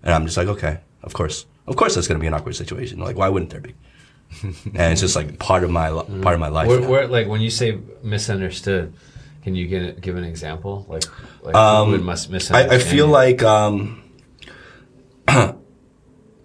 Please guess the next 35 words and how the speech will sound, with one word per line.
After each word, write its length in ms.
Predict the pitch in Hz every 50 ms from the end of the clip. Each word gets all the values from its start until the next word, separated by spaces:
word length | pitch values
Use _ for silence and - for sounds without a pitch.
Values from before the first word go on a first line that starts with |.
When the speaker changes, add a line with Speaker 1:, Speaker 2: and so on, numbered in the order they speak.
| _ _ _ _ _ _ - _ _
Speaker 1:
I 100 | - 131
think 220 | 131 127 208 233 -
I 80 | 180
first 500 | - - - - 135 135 139 139 - -
noticed 420 | 120 113 107 113 117 - - - -
this, 480 | 87 85 80 - - - - - - -
um, 520 | 87 87 87 87 85 85 85 85 - - _ _ _ -
and 180 | 110 113 117 113
it's 160 | 117 120 -
an 160 | - 139 131 131
accumulation 800 | 127 - - 165 151 151 139 127 120 123 123 - - 101 95 92 -
of 400 | 95 95 92 92 90 87 - - - - - - - _ _ _ _ _ _ _ _
instances 680 | 107 110 107 - - 107 101 101 - 104 101 95 98
and 100 | 98 87
reflection 720 | 85 82 - - 95 90 87 - - - 82 78 76 76 -
throughout 380 | - - 92 90 87 87 82
my 120 | 85 82 82
life, 420 | 82 85 82 82 82 - - - _ _ _ _ _ _ _ _ _ _ _ _ _ _ _ _
going 260 | - 107 104 104 95
back 360 | 98 92 92 92 92 - - - - - - _
since 220 | - - 87 82 85
I 80 | 82
was 160 | 80 76 -
a 60 | - 76
kid, 320 | - - - - - - _ - - - - -
right? 160 | - 95 95 95
So 140 | - 113
when 140 | 104 104 107
I 100 | 120 131
was 140 | 131 123 117
a 60 | 104
kid, 420 | - - - 120 107 101 95 98 - - - - _ _ _ _
me 280 | - 104 101 101 101 98
and 100 | 95 95
my, 260 | 92 95 90 82